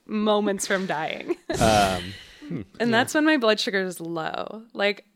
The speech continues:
Speaker 1: I'm never gonna just, like, drop dead because my blood sugar is high. Well, at least probably not diabetes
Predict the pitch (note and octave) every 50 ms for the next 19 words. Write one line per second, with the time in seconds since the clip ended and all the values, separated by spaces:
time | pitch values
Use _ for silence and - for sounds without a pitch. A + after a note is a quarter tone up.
0 | _ _ _ _ _ _ _ - G#3 A3+ A3+ A#3 G#3+ G#3 G3+ A3+ A#3+ A#3+ C4+ C#4
1 | C4+ - - - - G#3+ G3+ F3 - - F3+ F#3+ F3+ F3 F3 - - - D#3+ D#3+
2 | D#3+ E3 F#3 F#3 - G#3 F#3 G#3 G3+ G3 G3 G3 G3 - G#3+ G#3+ G#3+ G#3 - -
3 | G#3 G#3 G#3+ - - - F3 F3 F3 F3 - - - E3+ E3 E3 E3+ E3 E3+ D#3+
4 | E3 - - G#3+ - A#3+ B3 B3 G#3+ A3 G3+ G3+ G3+ G#3 - -